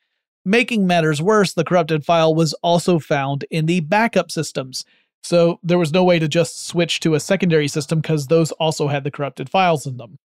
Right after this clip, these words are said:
Fortunately, the F A A was able to fix the issue and get operations moving again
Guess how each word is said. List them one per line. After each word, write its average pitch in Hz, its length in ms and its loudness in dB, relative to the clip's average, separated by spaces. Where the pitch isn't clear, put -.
Fortunately, 220 600 2
the 180 180 4
F 185 240 2
A 180 460 4
A 175 80 4
was 165 260 2
able 160 400 4
to 151 320 2
fix - 500 -4
the 202 340 0
issue 170 580 4
and 151 140 0
get 165 140 2
operations 151 720 0
moving 170 460 4
again 156 600 0